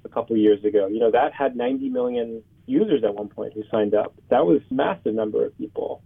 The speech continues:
And that is now fundamentally obsolete. So there are histories of these things not working out. But Meta has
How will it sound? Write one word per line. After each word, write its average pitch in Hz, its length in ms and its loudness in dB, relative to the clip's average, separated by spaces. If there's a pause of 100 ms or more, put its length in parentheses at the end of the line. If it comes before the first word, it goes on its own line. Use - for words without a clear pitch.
And 117 200 0
that 135 180 4
is 143 160 6
now 127 340 -2 (300)
fundamentally 135 480 -2
obsolete. 113 640 -6
So 131 320 2
there 143 160 6
are 156 380 -2 (180)
histories 139 560 -2
of 120 100 -4
these 120 200 -8
things 123 340 -4
not 120 300 -2
working 113 320 -2
out. 117 320 -4 (300)
But 127 320 2 (280)
Meta 143 340 0
has 143 200 -4